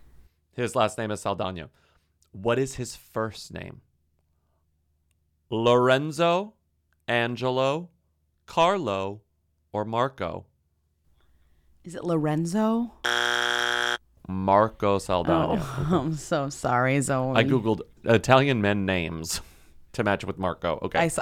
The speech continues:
Speaker 2: I could tell.
Speaker 1: Okay.
Speaker 2: I could tell. Good job.
Speaker 1: Who wore a, sh-, a lot of gowns, beautiful gowns, a lot of sparkly, g-,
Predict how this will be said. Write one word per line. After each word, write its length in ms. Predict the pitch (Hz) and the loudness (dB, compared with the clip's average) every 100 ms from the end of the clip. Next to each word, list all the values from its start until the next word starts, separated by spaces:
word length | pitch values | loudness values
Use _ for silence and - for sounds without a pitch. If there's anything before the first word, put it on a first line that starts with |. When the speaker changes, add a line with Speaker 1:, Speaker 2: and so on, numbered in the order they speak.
| - | 4
Speaker 2:
I 140 | 185 | 4
could 220 | 175 180 | 2 -2
tell. 260 | - 202 143 | 4 4 4
Speaker 1:
Okay. 100 | 131 | 2
Speaker 2:
I 40 | |
could 180 | 156 165 | -2 -4
tell. 420 | 175 233 202 - - | 0 0 -2 -8 -10
Good 160 | - 190 | -10 -6
job. 240 | 214 196 | -4 0
Speaker 1:
Who 280 | 170 175 247 | 2 2 0
wore 280 | 240 165 147 | 4 4 4
a, 60 | |
sh-, 160 | 131 - | 2 -2
a 60 | 107 | 2
lot 200 | 107 147 | 6 6
of 60 | |
gowns, 380 | 147 123 113 113 | 6 6 6 2
beautiful 320 | 98 113 107 | -2 -4 -2
gowns, 680 | 107 101 92 98 127 - - | -2 0 0 -4 -8 -12 -6
a 40 | 98 | -2
lot 60 | |
of 80 | 98 | -2
sparkly, 560 | - 104 98 - 101 | -2 0 0 0 -4
g-, 60 | 90 | -4